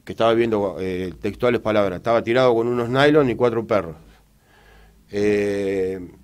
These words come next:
y yo le dije, bueno, que íbamos a ver cómo hacíamos para poder ir a buscarlo. Me dijo que ya estaba, el jefe de la recolección, que él ya había ido porque lo conocía a este hombre,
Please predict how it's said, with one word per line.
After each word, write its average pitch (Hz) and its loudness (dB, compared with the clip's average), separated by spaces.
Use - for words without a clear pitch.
y 101 -16
yo 127 -4
le 123 2
dije, 117 2
bueno, 120 2
que 98 -6
íbamos 107 0
a 98 -2
ver 117 -2
cómo 117 -6
hacíamos 117 -2
para 101 -4
poder 117 0
ir 113 2
a 113 4
buscarlo. 147 2
Me 127 2
dijo 107 -2
que 104 -2
ya 135 -2
estaba, 135 2
el 90 -12
jefe 101 -8
de 95 -6
la 92 -6
recolección, 98 -6
que 117 -4
él 123 -2
ya 117 -2
había 127 2
ido 139 4
porque 104 -2
lo 98 -2
conocía 101 -2
a - 0
este 123 -2
hombre, 135 0